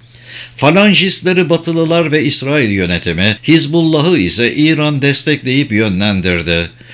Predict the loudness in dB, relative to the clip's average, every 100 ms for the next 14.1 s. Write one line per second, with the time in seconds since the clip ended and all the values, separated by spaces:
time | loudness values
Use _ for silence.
0 | -12 -2 2 2 2 -2 -2 0 0 -2
1 | -2 -2 -2 0 0 0 0 0 0 0
2 | 0 0 0 0 0 0 -2 -2 -2 0
3 | 0 0 -2 -2 0 0 0 0 0 0
4 | 0 0 0 0 0 0 0 0 0 0
5 | 0 -2 -2 -4 -4 -8 -16 -20 -20 -20
6 | -12 0 2 4 0 0 0 2 2 2
7 | 0 2 2 2 2 2 0 0 2 2
8 | 2 -2 -2 -2 0 -2 0 0 0 0
9 | 0 -2 -2 -2 -4 0 2 2 2 0
10 | 0 -6 -4 2 4 4 0 0 0 -2
11 | 0 0 -2 0 -2 0 0 0 -2 -2
12 | 0 0 0 0 0 0 0 0 0 0
13 | 0 0 2 2 2 0 0 -2 -2 -2